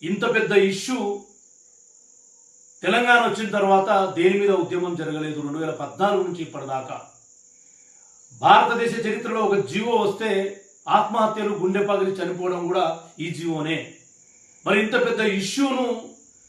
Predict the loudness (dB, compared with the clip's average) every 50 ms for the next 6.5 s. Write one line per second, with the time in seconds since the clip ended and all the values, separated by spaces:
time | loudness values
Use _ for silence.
0 | -20 -20 -20 _ _ -12 -10 -8 -6 -2 0 2 4 4 4 4 2 0 -2 -4
1 | -6 -10 -18 -20 -20 -20 -20 -20 _ _ -2 0 0 0 0 0 0 0 0 0
2 | 0 0 -2 -2 -2 0 0 2 2 0 -2 -6 -8 -10 -10 -8 -6 -6 -6 -6
3 | -2 0 2 2 2 0 -2 -6 -14 -20 -20 _ _ _ _ -8 -2 2 4 6
4 | 8 8 8 8 6 4 -2 -4 -4 -6 -6 -6 -6 -4 -4 -4 -2 -2 -4 -4
5 | -4 -4 -4 -4 -4 -4 -6 -6 -6 -6 -8 -10 -10 -8 -8 -6 -4 -4 -4 -4
6 | -6 -6 -6 -8 -8 -8 -10 -12 -16